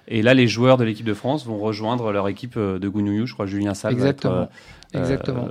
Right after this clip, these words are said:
Speaker 1: va être à Saint-Cloud. Quel est l'état de forme de cette équipe de France ? Euh, on en est où ?
Speaker 2: Euh,
Speaker 1: Ça
Speaker 2: bah, là, donc, on a joué contre l'Angleterre. Alors, vous savez, l'Angleterre, je crois qu'on a joué quarante-sept fois contre eux et on a ga-, on, et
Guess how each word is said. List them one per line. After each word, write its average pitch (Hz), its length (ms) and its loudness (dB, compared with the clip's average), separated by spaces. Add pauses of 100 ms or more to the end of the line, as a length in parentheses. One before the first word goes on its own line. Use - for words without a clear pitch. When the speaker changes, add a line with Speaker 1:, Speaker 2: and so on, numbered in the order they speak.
(100)
Speaker 1:
va 98 80 -2
être 98 160 -2
à 110 60 2
Saint-Cloud. 127 440 0 (500)
Quel 147 140 6
est 147 60 8
l'état 143 240 6
de 120 60 -6
forme 135 220 2
de - 20 -4
cette - 160 -6
équipe 107 220 -6
de 107 80 0
France ? 110 360 -6
Euh, 90 320 -4
on 107 120 -2
en 107 100 2
est 104 80 2
où ? 104 240 -2
Speaker 2:
Euh, 143 60 2 (360)
Speaker 1:
Ça 135 40 4
Speaker 2:
bah, 143 240 -2
là, 151 160 2
donc, 139 200 -2
on 147 80 0
a 139 120 4
joué 143 160 0
contre 135 280 -4
l'Angleterre. 127 500 0
Alors, 113 120 -2
vous 123 60 -6
savez, 156 160 2
l'Angleterre, 143 480 4
je - 60 -10
crois 139 100 -2
qu'on 139 200 -4
a 127 80 2
joué 147 380 2
quarante-sept 147 920 0
fois 147 220 0
contre 135 360 0
eux 170 160 8
et 147 60 6
on 131 120 2
a 131 80 2
ga-, 131 260 0
on, 120 280 -4
et 123 220 -2